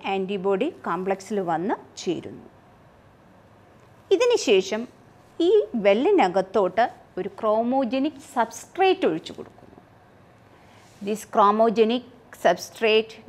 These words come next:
gives color. കാരണം എന്താണ്? ഈ എൻസൈം അവിടെ ഇരിക്കുകയാണ്. അതുകൊണ്ട് അവിടെ കളർ പ്രൊഡ്യൂസ് ചെയ്യുന്നു.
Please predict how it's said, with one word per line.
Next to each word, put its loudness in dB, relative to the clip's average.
gives -4
color. 4
കാരണം 0
എന്താണ്? -2
ഈ -2
എൻസൈം -2
അവിടെ -6
ഇരിക്കുകയാണ്. -14
അതുകൊണ്ട് 2
അവിടെ -6
കളർ 2
പ്രൊഡ്യൂസ് -2
ചെയ്യുന്നു. -2